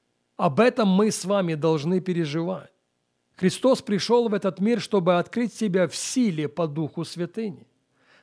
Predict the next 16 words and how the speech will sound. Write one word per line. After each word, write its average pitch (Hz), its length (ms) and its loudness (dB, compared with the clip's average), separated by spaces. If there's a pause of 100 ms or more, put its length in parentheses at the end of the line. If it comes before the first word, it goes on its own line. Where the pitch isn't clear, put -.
(100)
Такая 240 420 0
же 226 140 2
задача 170 480 2
стоит 190 420 0
и 202 60 2
перед 190 300 0
каждым 151 420 -2
из 170 140 -2
нас. - 480 -6 (640)
Мы 208 380 4
должны 185 520 2
открыть 180 560 0
свою 170 400 0
тождественность 165 1120 -2
в 131 80 -12
Духе. 139 460 -8